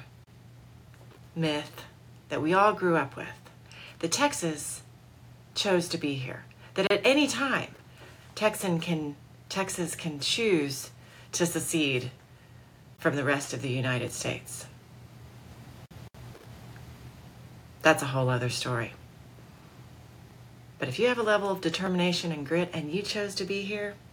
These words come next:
I think you can be a Texan too. Our next guest is,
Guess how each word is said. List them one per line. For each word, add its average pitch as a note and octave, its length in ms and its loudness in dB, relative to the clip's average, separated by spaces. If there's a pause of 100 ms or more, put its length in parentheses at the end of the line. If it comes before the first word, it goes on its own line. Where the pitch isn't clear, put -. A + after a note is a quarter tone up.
(400)
I - 40 -10
think - 200 -10
you E3 80 0
can D3 120 -4
be C#3 140 0
a C3 60 0
Texan B2+ 420 0
too. - 240 0 (1600)
Our F#3 100 8
next A#3 240 6
guest F3 460 4 (300)
is, D3+ 580 2